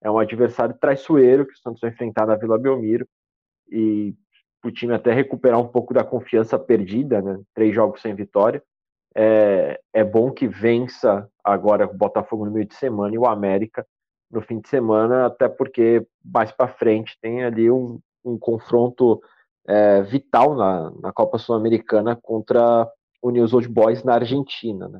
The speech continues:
Talvez seja o jogo mais pesado desses próximos três que o Santos tenha. Mas é isso, Iago. Contra o, o Atlético Mineiro, o Santos de novo, é, se perdeu e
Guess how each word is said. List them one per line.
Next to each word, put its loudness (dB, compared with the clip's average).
Talvez -2
seja -4
o -20
jogo 0
mais -2
pesado 2
desses -12
próximos -2
três 0
que -18
o -16
Santos -8
tenha. -6
Mas -2
é 6
isso, 2
Iago. 2
Contra -4
o, 4
o 2
Atlético 0
Mineiro, 2
o -20
Santos -4
de 2
novo, 2
é, 2
se -14
perdeu 4
e -4